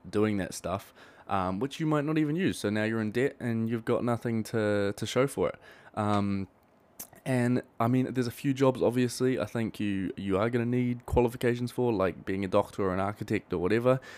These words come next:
Um, I mean, I'm not really gonna, you know,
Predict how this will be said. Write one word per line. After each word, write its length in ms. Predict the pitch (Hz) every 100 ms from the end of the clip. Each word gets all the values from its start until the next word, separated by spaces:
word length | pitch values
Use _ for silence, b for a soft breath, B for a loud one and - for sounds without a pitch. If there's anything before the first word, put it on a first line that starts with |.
| B B
Um, 640 | 101 98 92 92 90 80 - -
I 60 |
mean, 160 | 98 95
I'm 120 | 98
not 140 | 98
really 200 | 76 98
gonna, 340 | 95 92 85 90 b b b - _
you 100 | 107
know, 260 | 95 92